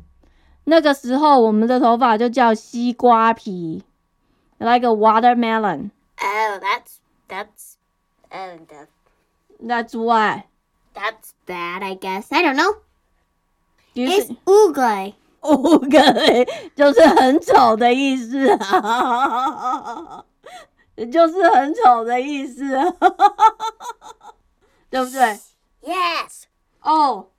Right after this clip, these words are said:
Speaker 1: 然后你知道男生只能剪那个小平头，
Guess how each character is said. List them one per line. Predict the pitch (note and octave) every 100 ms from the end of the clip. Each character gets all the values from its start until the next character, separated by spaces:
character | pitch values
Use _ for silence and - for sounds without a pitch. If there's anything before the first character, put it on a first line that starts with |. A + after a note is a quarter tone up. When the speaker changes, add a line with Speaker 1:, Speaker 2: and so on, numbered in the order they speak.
| _ _ _ -
Speaker 1:
然 | D4
后 | F4 G#4+
你 | E4
知 | B3 E4
道 | F#4+ F#4
男 | D#4+ C4
生 | C#4+ F4 E4 F4 -
只 | A#3+
能 | A3+ A3 A#3+
剪 | - G#3 G3
那 | A#3+ C4+
个 | C4 A#3 A3 G#3+ G#3+ A3+ _ _ _
小 | - G#3 F#3
平 | A3+ G3+ A3
头， | A3 F#3 F#3